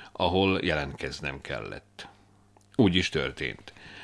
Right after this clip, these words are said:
A megbeszélt interjú előtti napon érkeztem Újvidékre. A keresztanyám elmagyarázta, hol található a munkás egyetem,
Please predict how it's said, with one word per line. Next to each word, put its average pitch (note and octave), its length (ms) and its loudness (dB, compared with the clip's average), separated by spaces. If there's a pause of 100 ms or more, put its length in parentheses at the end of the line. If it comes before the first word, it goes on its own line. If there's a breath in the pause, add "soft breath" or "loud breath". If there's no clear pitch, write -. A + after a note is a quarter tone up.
(400 loud breath)
A C#3 80 6
megbeszélt C#3+ 520 10
interjú G2 440 8
előtti F2 440 4
napon D#2+ 340 0
érkeztem D#2 560 -4
Újvidékre. D2 760 -4 (600 soft breath)
A A#2+ 200 8
keresztanyám F#2+ 760 6
elmagyarázta, D#2+ 800 4 (120)
hol G#2 260 6
található E2 680 2
a C#2+ 80 -2
munkás F#2 480 2
egyetem, F2+ 440 2